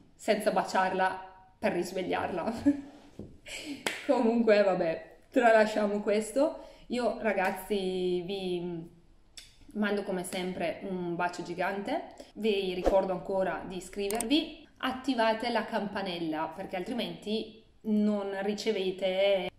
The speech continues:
quando comunque viene pu-, pubblicato il video.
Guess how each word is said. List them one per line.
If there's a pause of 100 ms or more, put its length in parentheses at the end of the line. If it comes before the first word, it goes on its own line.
(140)
quando
comunque
viene
pu-,
pubblicato
il
video.